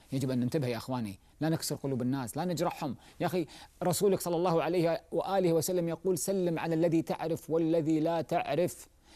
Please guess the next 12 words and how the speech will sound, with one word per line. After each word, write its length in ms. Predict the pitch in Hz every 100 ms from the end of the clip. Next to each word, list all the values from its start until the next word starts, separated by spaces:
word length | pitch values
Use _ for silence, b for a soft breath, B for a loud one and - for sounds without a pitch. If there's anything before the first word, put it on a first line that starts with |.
| B
أول 240 | 180 180 180
ما 120 | 175
دخل 260 | 170 175 175
المدينة 480 | 170 170 175 170
قال: 180 | 175 175 -
"أفشوا 300 | - - -
السلام"، 680 | 185 - 175 170 180 175 156
وليس 220 | 139 180 165
سلم، 260 | 180 160 - - B
خلى 320 | - 196 196 165
إفشاء. 380 | - 208 190 - B B B B
أحلى 460 | B 170 - 240